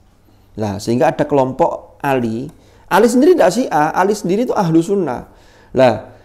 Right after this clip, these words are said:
lalu Ali dikatakan sebagai inilah, inilah, pokoknya kultus banget lah. Akhirnya ini, tapi ada orang-orang yang memang terus kemudian berbaiat ke Ali. Lalu kelompok kedua, ini kelompoknya Muawiyah. Kelompoknya Muawiyah itu tidak mau membaiat Ali, tidak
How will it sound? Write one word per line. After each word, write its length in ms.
lalu 240
Ali 400
dikatakan 560
sebagai 320
inilah, 480
inilah, 480
pokoknya 320
kultus 400
banget 320
lah. 160
Akhirnya 320
ini, 400
tapi 240
ada 240
orang-orang 480
yang 80
memang 320
terus 160
kemudian 320
berbaiat 480
ke 80
Ali. 320
Lalu 240
kelompok 320
kedua, 560
ini 160
kelompoknya 400
Muawiyah. 880
Kelompoknya 400
Muawiyah 480
itu 80
tidak 320
mau 160
membaiat 560
Ali, 560
tidak 160